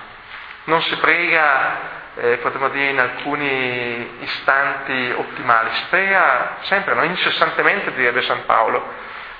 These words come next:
Quindi ci svegliamo al mattino, allora possiamo avere attenzione ad alcuni atteggiamenti, soprattutto nel tempo mattutino, ad esempio l'ascolto della parola,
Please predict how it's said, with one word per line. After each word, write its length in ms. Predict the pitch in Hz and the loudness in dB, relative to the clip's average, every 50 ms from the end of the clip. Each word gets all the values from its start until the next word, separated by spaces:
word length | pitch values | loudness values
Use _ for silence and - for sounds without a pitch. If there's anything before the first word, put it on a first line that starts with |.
| - - | -18 -10
Quindi 180 | - 190 180 - | -6 -4 -4 -2
ci 120 | - 175 | -2 -2
svegliamo 340 | 160 151 160 156 165 175 180 | 0 0 2 2 4 4 4
al 80 | 180 175 | 4 4
mattino, 600 | 175 175 - - - 214 208 214 226 254 254 233 | 2 0 0 -4 -4 -2 -2 0 2 2 2 2
allora 180 | - 202 208 208 | 4 2 2 2
possiamo 480 | 202 185 - 202 190 190 190 185 190 190 - - - - | 0 -2 -2 0 0 2 2 2 0 -2 -6 -8 -10 -2
avere 880 | - 151 151 151 156 180 202 202 196 185 170 151 135 123 120 113 120 - - - - - - - - | 0 2 2 2 2 2 2 2 2 2 4 4 4 4 2 0 -2 -6 -10 -10 -10 -12 -12 -2 0
attenzione 460 | - 160 - 196 185 185 190 247 262 | 0 0 2 0 0 2 2 2 4
ad 80 | 247 214 | 4 4
alcuni 260 | 180 170 - 214 214 | 2 0 2 0 0
atteggiamenti, 840 | 202 208 208 208 220 202 202 214 220 220 220 - - 254 254 - | 0 0 0 0 2 2 2 2 0 -2 -4 -2 -2 -2 -2 -2
soprattutto 600 | - - 220 214 202 - 262 - - - - - - | -2 0 0 0 0 0 -2 0 2 0 0 2 0
nel 460 | 175 185 202 254 285 285 254 - - - | 2 2 2 4 2 2 0 -2 0 0
tempo 300 | 208 196 185 175 185 160 | 0 0 0 0 0 2
mattutino, 680 | 143 135 - - 131 127 - 123 117 110 110 107 107 - - - - - - - - | 2 2 2 0 -4 -6 -6 -6 -6 -2 -2 -2 -2 -2 -8 -16 -18 -18 -18 -10 -4
ad 140 | - 151 139 | -2 2 2
esempio 240 | 151 151 151 165 | 2 2 2 2
l'ascolto 560 | 156 147 135 - - - - 170 165 - 156 151 | 2 2 2 2 -2 0 0 0 0 0 0 0
della 220 | - 135 127 123 | 2 2 2 4
parola, 720 | - 131 123 120 123 135 143 147 156 156 165 170 175 170 | 4 4 4 4 4 2 4 4 4 4 2 2 0 -4